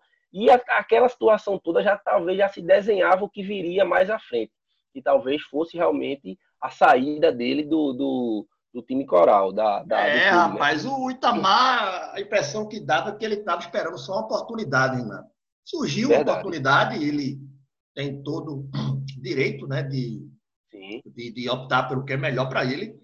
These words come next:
Speaker 2: É, aceitou uma proposta de um clube da, da Série B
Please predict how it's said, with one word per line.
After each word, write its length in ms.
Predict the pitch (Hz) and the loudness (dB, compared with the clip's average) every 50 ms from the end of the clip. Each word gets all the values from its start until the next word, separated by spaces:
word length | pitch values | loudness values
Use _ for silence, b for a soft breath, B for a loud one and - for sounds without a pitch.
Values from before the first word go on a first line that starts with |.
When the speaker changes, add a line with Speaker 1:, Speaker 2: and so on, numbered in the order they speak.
| b b b b b b b b - - | b b b b b b b b -8 -4
Speaker 2:
É, 400 | - 160 170 160 151 143 135 135 | -2 -2 0 2 4 4 4 4
aceitou 420 | 147 - - - 175 - - 160 | 4 2 2 0 -2 -2 -2 -4
uma 140 | 156 151 135 | -4 -4 -2
proposta 440 | - 151 135 - 156 147 135 143 139 | -4 -4 -4 -2 -2 -2 0 -2 -2
de 120 | 135 139 143 | -2 -4 -4
um 140 | 139 139 | -6 -6
clube 500 | 139 139 135 135 135 135 123 113 107 107 104 - - - _ _ _ _ | -6 -2 0 0 0 0 0 -2 -4 -6 -8 -14 -20 -20 _ _ _ _
da, 480 | - 113 117 120 123 123 123 117 107 104 | -2 2 4 6 6 6 6 4 2 0
da 200 | 107 123 120 120 | 0 0 0 -2
Série 300 | - - 139 147 151 - | 0 0 0 2 2 2
B 440 | 147 139 147 170 233 262 - - - | 2 2 2 4 4 2 0 -4 -10